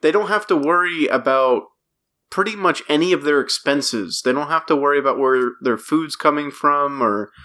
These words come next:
shelter or anything like that. Whereas it's kinda like in the back of our minds that we have to continue to work and that work will fund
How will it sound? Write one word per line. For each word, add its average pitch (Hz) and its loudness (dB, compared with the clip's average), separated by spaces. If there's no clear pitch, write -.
shelter 151 0
or 131 4
anything 135 -2
like 107 -2
that. 180 2
Whereas 156 2
it's 139 -6
kinda 214 -2
like 180 0
in 156 -2
the 131 4
back 123 -2
of 123 0
our 117 2
minds 123 0
that 117 2
we 139 2
have 156 2
to - -2
continue 135 0
to 110 2
work 180 0
and 120 2
that 110 0
work 151 0
will 117 0
fund 147 0